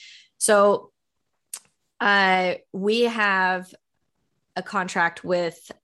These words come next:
uh, Snyder Mountain Ranch, and I go and I teach once a year for a full week at Snyder Mountain Ranch, which is about an hour and a half drive away from home.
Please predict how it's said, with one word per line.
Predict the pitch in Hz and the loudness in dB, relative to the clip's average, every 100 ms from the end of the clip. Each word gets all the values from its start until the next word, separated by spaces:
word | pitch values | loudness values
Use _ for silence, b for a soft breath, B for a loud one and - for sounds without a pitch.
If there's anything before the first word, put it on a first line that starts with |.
| - | -6
uh, | 170 165 | -4 -2
Snyder | - 180 175 | 0 0 0
Mountain | 180 185 220 | -2 -2 -4
Ranch, | 185 160 202 - - - | -6 -6 -10 -14 -14 -6
and | 175 | -2
I | 175 | -2
go | 170 175 | 0 0
and | 170 | 0
I | 170 | -2
teach | 165 180 170 - - - | -4 -8 -6 -8 -10 -10
once | 170 170 180 | -4 -2 -2
a | 233 | -4
year | 196 170 156 160 | -4 -4 -4 -6
for | - 165 | -6 -6
a | 170 | -6
full | - 185 196 | -6 -4 -4
week | 165 147 - - b b b b _ - | -6 -8 -12 -20 b b b b _ -4
at | 180 | -2
Snyder | - 180 180 | -2 -2 0
Mountain | 180 185 196 | -2 -2 -4
Ranch, | 170 185 | -6 -4
which | 262 | -4
is | 262 | -4
about | 254 285 | -2 -2
an | 277 - | -4 -4
hour | 185 185 190 | -2 0 -2
and | 185 | -4
a | |
half | 185 170 - | -6 -8 -8
drive | 175 151 151 190 _ | -6 -6 -6 -10 _
away | 180 170 165 | -6 -6 -4
from | 196 208 | -6 -6
home. | 175 147 196 | -6 -8 -10